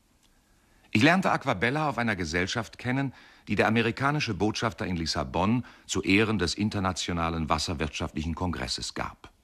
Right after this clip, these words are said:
Von meiner Seite aus war es eine Liebe auf den ersten Blick und Aquabella,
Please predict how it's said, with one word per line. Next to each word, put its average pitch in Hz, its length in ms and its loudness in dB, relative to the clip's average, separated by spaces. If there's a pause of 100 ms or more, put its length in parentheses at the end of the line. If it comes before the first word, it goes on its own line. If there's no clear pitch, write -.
(280)
Von - 120 -2
meiner 76 240 4
Seite 82 280 2
aus 78 200 -2 (300)
war 71 140 2
es 73 80 0
eine 76 160 2
Liebe 80 300 0
auf - 100 -8
den 76 140 -2
ersten 78 400 -2
Blick 101 320 -2
und 71 360 -4
Aquabella, 82 840 0